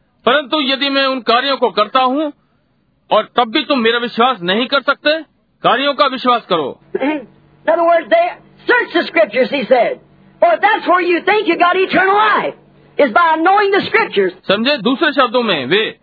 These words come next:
Speaker 1: पवित्र शास्त्र में ढूंढो, उसने कहा, क्योंकि जहाँ तुम सोचते हो कि तुम्हें अनंत जीवन मिलता है, उस पवित्र शास्त्र के जानने से।
Speaker 2: And the Scriptures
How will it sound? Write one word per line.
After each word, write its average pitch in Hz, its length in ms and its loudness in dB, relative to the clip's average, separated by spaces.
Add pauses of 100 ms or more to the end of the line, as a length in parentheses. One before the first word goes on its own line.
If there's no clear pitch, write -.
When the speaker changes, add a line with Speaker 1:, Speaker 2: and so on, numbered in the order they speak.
(580)
Speaker 1:
पवित्र 254 360 0
शास्त्र 269 380 -2
में 254 140 0
ढूंढो, 233 540 -2
उसने 226 260 -2
कहा, 226 380 0 (540)
क्योंकि 262 280 0
जहाँ 254 420 0
तुम 277 160 -2
सोचते 269 340 -2
हो 269 220 0
कि 294 120 -4
तुम्हें 262 260 2
अनंत 254 320 -2
जीवन 285 220 0
मिलता 247 360 -2
है, 156 260 -2 (420)
उस 262 160 0
पवित्र 247 400 0
शास्त्र 262 380 -2
के 220 140 0
जानने 247 360 0
से। 143 340 -4 (220)
Speaker 2:
And 370 180 0
the 330 80 0
Scriptures - 760 -2